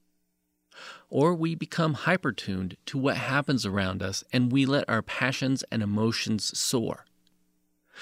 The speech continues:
But when things happen that affect the entire world, we have to abruptly switch gears and have a systems check with what's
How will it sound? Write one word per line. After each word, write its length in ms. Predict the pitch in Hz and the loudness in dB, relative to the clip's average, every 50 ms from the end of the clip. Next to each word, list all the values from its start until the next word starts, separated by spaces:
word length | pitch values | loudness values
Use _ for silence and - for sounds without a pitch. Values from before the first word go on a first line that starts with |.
| - - - _ | -16 -16 -10 _
But 140 | - 120 123 | -4 0 0
when 140 | 127 110 | 0 0
things 320 | - - 160 180 190 185 - | 0 -2 -2 -2 -2 -4 -6
happen 580 | - - 165 165 170 - - 90 82 87 - - | -6 -2 0 0 0 0 -2 -4 -4 -6 -6 -2
that 140 | 110 110 104 | 0 0 0
affect 380 | 98 - - - 135 147 - - | 0 -2 -2 -2 -2 -2 0 -2
the 100 | 113 101 | -2 -2
entire 400 | 101 98 - - 120 123 120 110 | -2 -2 -2 -2 0 0 0 0
world, 460 | 90 92 107 113 120 127 147 147 - _ _ _ _ _ _ _ _ _ _ _ _ _ - | 0 2 4 4 4 4 2 0 -4 _ _ _ _ _ _ _ _ _ _ _ _ _ 2
we 160 | 131 160 165 | 2 4 4
have 280 | 135 139 160 160 - - | 2 2 0 -2 -2 -2
to 100 | - - | -4 -6
abruptly 500 | 92 90 - 104 107 - - - 156 135 | -6 -4 -2 -2 -2 -2 -2 -4 -6 -6
switch 540 | - - - - - 156 160 - - - - | -4 -4 -6 -2 0 0 2 2 2 0 2
gears 420 | 160 156 123 90 67 - - - - - - - - - | 2 2 2 2 0 -4 -8 -14 -16 -16 -18 -18 -10 -8
and 100 | 117 104 | -6 -4
have 240 | 92 101 139 135 107 | -2 0 0 0 0
a 60 | 98 | -2
systems 580 | - - - 147 143 - - - 110 98 - - | -2 0 0 0 0 0 0 0 -2 -2 -2 -4
check 260 | - - 87 90 - _ _ _ | -2 -2 -2 -4 -4 _ _ _
with 220 | - 110 101 - - 123 | -2 -2 -2 -2 -4 0
what's 400 | 120 123 120 - - - - | 2 2 2 2 -2 -4 -4